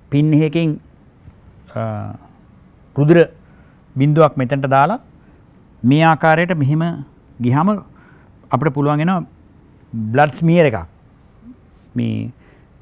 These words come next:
ස්ලයිඩ් එකක් මත රුධිර තැවරුමක් සාදා ගන්න. ඒ රුධිර තැවරුමක් සාදා, මෙහෙම තමයි අපි හුඟක් වෙලාවට, අ,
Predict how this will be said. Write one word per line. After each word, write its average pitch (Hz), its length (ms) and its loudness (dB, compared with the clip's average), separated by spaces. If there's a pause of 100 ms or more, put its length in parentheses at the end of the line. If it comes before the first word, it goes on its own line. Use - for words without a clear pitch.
(640)
ස්ලයිඩ් 151 380 2
එකක් 160 240 0
මත 151 200 -4 (1040)
රුධිර 151 280 4
තැවරුමක් 185 500 4
සාදා 110 380 -4
ගන්න. 107 260 -10 (680)
ඒ 139 220 0
රුධිර 185 200 6
තැවරුමක් 196 460 4
සාදා, 123 320 0
මෙහෙම 151 200 -2
තමයි 170 200 0
අපි 160 120 -4
හුඟක් 143 280 -4
වෙලාවට, 151 380 -2 (680)
අ, - 160 -12